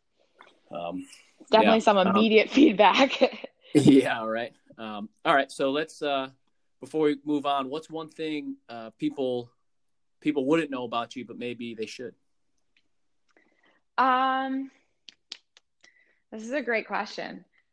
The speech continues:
Speaker 2: that I, <laughs> I honestly, I looked at and I was like, "Huh, I don't know. That's a great question."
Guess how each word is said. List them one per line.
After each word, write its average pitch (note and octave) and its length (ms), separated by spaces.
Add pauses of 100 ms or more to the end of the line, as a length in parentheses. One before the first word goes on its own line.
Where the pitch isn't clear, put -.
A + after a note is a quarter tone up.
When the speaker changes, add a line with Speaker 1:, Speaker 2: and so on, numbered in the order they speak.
(200)
Speaker 2:
that A3 140
I, G3+ 420
<laughs> - 40
I C#4+ 360
honestly, D4 340
I A3+ 160
looked G#3+ 240
at C4+ 140
and A#3 80
I A3+ 60
was A#3 80
like, A3+ 120
"Huh, A3+ 320 (400)
I D#4+ 140
don't F#4 160
know. F#4+ 260 (300)
That's B3 240
a D4+ 60
great A3 360
question." C#4 500